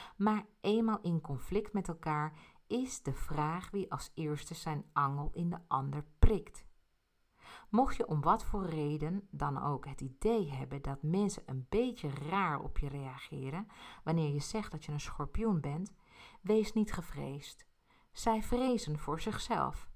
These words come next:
Ze willen niet geconfronteerd worden met zichzelf en gaan jou liever uit de weg. Of ze voelen jouw intense seksuele energie en zijn jaloers dat hun partner er met jou misschien er wel eens vandoor zou kunnen gaan.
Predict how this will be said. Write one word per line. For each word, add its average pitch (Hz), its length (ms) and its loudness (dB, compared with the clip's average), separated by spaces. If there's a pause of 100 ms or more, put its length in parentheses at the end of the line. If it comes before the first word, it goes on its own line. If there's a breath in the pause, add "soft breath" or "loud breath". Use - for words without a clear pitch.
(360 loud breath)
Ze - 220 -2
willen 262 260 4
niet 143 180 0
geconfronteerd 147 840 -2
worden 143 260 -4
met 143 180 -4
zichzelf 147 640 -2 (300 loud breath)
en 170 140 0
gaan 156 240 -2
jou 131 300 -4
liever 170 300 -4
uit 151 220 -2
de 139 100 -8
weg. 143 340 -8 (560 loud breath)
Of 202 120 10
ze - 160 8
voelen 214 340 0
jouw 156 300 0
intense 165 640 0
seksuele 185 760 -2
energie 143 640 -4 (260 loud breath)
en 175 140 0
zijn 151 260 0
jaloers 156 600 -2 (240 loud breath)
dat 233 140 0
hun 226 240 4
partner 185 420 4
er 151 160 -2
met 131 200 -4
jou 147 320 2
misschien 143 480 -4
er 135 120 -8
wel 131 140 -4
eens 131 140 -6
vandoor 135 400 2
zou 127 180 -8
kunnen 131 260 -4
gaan. 135 400 -8